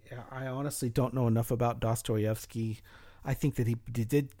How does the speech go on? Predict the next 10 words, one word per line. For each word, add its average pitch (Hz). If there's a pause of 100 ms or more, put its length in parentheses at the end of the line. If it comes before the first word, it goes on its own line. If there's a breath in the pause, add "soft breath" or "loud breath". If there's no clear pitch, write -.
have 123
some 127
of 120
the 113
same 127
concerns 131 (220)
for 107
his 110
time, 135 (120)
but, 110